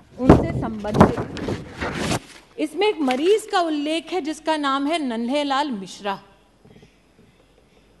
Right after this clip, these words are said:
उस मरीज का दोष ये था कि वो उस जगह गया जहां पर इस परिवार का स्वामित्व है और अस्पताल चलता है। और ये कहा जाता है अमेठी में उनके परिजनों ने वीडियोग्राफिक evidence दिया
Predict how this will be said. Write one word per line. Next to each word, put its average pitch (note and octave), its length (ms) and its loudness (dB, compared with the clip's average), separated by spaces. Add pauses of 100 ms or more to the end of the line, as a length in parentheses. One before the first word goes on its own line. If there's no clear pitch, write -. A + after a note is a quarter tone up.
(120)
उस F4+ 180 -2
मरीज D#4+ 580 0
का - 80 2
दोष C4 540 -2
ये C#4 140 -4
था D#3+ 320 -16 (1400)
कि D4+ 100 0
वो E4 300 4 (300)
उस C4+ 220 -2
जगह C4 380 4
गया C#4+ 300 0
जहां B3+ 320 -4
पर B3+ 320 -4 (480)
इस B3+ 140 -8
परिवार A#3+ 600 0
का C4+ 200 -2
स्वामित्व C4 600 -4
है A3 240 -6 (760)
और D#4 80 0
अस्पताल D4 540 2
चलता - 400 -12
है। - 180 -20 (1600)
और D4 120 6
ये F4 180 0
कहा E4 340 2
जाता E4+ 320 2
है F4 180 2
अमेठी D4 400 -2
में E4+ 120 -2
उनके D#4+ 240 -4
परिजनों C#4 500 -4
ने D#4+ 140 -2
वीडियोग्राफिक C#4+ 840 -2
evidence C4 420 -4
दिया E3 320 -10